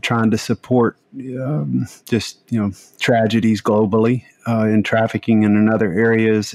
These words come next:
And, um, you know, I usually hear one or two things after people, uh, spend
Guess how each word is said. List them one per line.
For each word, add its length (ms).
And, 360
um, 420
you 100
know, 60
I 40
usually 300
hear 140
one 160
or 60
two 160
things 400
after 360
people, 600
uh, 420
spend 520